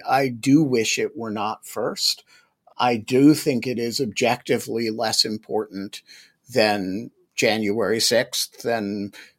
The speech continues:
uh, than the Mar-a-Lago documents case, which is near and dear to my, you know, national security nerd hat, heart, uh, and, uh, uh, less important also than the Georgia case. But I was struck in,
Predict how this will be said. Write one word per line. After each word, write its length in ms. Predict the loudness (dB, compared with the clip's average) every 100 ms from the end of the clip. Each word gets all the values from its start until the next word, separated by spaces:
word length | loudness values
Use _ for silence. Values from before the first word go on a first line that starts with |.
| -8
uh, 340 | 0 4 4 2
than 200 | 0 0
the 60 |
Mar-a-Lago 720 | 2 4 4 4 2 2 0 0
documents 720 | 2 0 0 -6 -6 -8 -4
case, 420 | 0 0 0 -4
which 240 | -6 -6
is 380 | -6 -6 -6 -8 -10 -20 _ _ _ _
near 440 | -6 -2 0 0 0
and 180 | -2 -2
dear 340 | 0 0 -2
to 200 | -2 -2
my, 640 | -2 -2 -2 -2 -4 -8 -16 _ _
you 160 | -16 -12
know, 160 | -10 -8
national 540 | -4 -4 -4 -6 -4
security 600 | -4 -6 -4 -2 -2 -2
nerd 360 | -4 -2 -2 -4
hat, 480 | -2 2 4 2 -4 -6
heart, 460 | 6 8 8 2 -10 -20 -20 _ _
uh, 320 | 4 6 4 2
and, 460 | 2 4 4 2 2
uh, 420 | 6 8 8 6 -2 _ _ _ _ _ _ 0
uh, 280 | 2 2 0 -2 -4
less 420 | 4 6 6 4
important 520 | 2 2 2 2 -2
also 440 | 0 2 2 2 0
than 240 | 2 0
the 80 | 0
Georgia 680 | 2 4 4 4 2 0 -4
case. 380 | -2 -2 -2 0
But 180 | 0
I 200 | 2 2
was 200 | 2 0
struck 460 | -4 -2 0 0 -2
in, 340 | -4 -4 -6